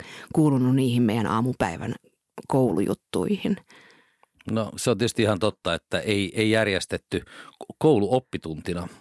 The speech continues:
Speaker 2: mutta että sit uitiin monta kertaa päivässä ja sukelleltiin siellä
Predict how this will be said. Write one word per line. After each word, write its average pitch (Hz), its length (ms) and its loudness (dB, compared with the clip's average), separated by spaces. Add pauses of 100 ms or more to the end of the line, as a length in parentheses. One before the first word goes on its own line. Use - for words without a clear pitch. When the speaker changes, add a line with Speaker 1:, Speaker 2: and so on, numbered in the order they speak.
Speaker 2:
mutta 90 260 -4
että 92 400 -4 (180)
sit 110 180 -2 (300)
uitiin 107 380 -2
monta 120 260 0
kertaa 117 480 -2
päivässä 117 480 0
ja 117 160 2 (500)
sukelleltiin 101 760 0
siellä 98 300 0